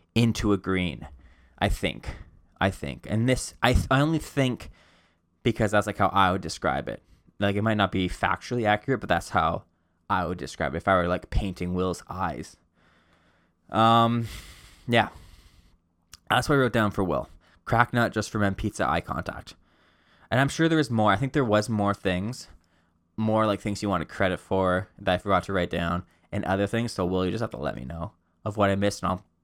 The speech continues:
I'll get that right on the docket for you. Just right away, sir. I'll make sure that you get the credit you deserve. Same with you, Allie. Whenever you, uh, get back from Saint Martin, uh, just let me know what you wanna hear on this podcast, and I'll, uh, I'll, I'll dial it in for you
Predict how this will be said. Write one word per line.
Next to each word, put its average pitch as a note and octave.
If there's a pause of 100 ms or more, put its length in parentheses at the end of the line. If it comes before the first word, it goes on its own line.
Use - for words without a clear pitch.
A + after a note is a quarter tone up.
(160)
I'll A2+
get G#2+
that F#2+
right F#2
on E2+
the F2
docket -
for F#2+
you. F#2
Just G2+ (420)
right A#2+
away, F#2+
sir. F2+
I'll G2+
make G#2+
sure G2
that F#2+
you F#2+
get F#2+
the -
credit G2
you D#2+
deserve. G2
Same B2+
with A#2
you, G#2+
Allie. G2 (340)
Whenever G#2
you, G2+
uh, F#2 (280)
get -
back F#2
from F#2+
Saint A2+
Martin, C3+ (1300)
uh, G#2+
just G#2
let B2+
me G#2
know F#2
what F2+
you F#2+
wanna F2+
hear G2+
on F2+
this F2
podcast, G2
and G2
I'll, F#2
uh, F#2 (800)
I'll, B2
I'll B2+
dial A2+
it G#2
in G2+
for F#2+
you F2